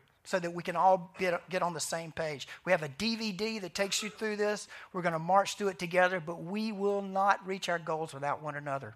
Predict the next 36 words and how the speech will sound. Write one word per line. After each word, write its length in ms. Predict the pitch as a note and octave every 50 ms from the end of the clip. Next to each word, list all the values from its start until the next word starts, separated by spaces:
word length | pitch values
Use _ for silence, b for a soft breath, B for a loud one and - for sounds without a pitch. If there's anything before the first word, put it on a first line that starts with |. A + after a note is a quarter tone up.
| _ _ b b b b b b b b b b _
That's 260 | - F3+ F#3 - -
just 320 | - G#3 G#3+ G#3 - - -
the 80 | G3+
way 220 | F#3 F#3 F#3 F3+ F3
we 220 | F3 E3+ E3+ E3+
are. 320 | F3 G3+ A3 G#3+ A3 A3 B B B B B B -
That's 180 | G3+ F#3 -
the 120 | - - F#3+
way 180 | E3+ F3 E3+
God 340 | D#3+ D3+ F3+ E3+ E3+ E3+ D#3+
designed 480 | D#3+ D#3 D3 D3+ F3 F#3 G3+ A3 A#3+ A#3
us. 280 | A#3 A#3 - - - - _ _ _
We 100 | F#3 F#3
were 120 | F#3 F3+
not 280 | F3 F3+ F3+ D#3+ D#3 D#3+
meant 340 | E3 F3+ G3 G#3+ G#3+ - -
to 100 | F3+ F3
do 140 | E3+ E3+ D#3
life 300 | D3+ D#3 D#3+ E3 - -
alone, 500 | D3+ D3 D3+ F3 G3 G3 G#3 G#3+ G3+ B B B B B
and 120 | - F3
we're 200 | E3+ D#3+ E3 D#3+
not 380 | C#3+ D3+ E3 F3 F#3+ G3+ G3 F#3+
meant 280 | F#3 F#3 F3+ F#3+ - -
to 80 | E3
reach 260 | D#3 D#3 E3 E3 -
our 100 | E3 C3+
goals 340 | C#3 C3+ D3 C3 C3+ C3 -
alone. 340 | A#2+ A#2 A2+ G#2+ G#2+ G#2 G#2 - _ _ _ _ _ _ _ _ _ _ _ _ _ _ _ _ _
We 100 | - E3
aren't. 320 | D#3 D#3 D3+ C3+ - - - - _ _ _ _ _ _ -
This 140 | F#3 E3+ G#3
is 180 | G3 E3 F3+
a 60 | F3+
community 720 | E3 - F3 F3 F3+ F3+ F#3 G3 G#3 G#3+ G#3+ G3+ G3 G#3 - -
effort. 480 | F3+ F3 F3 - - C3+ A2+ - -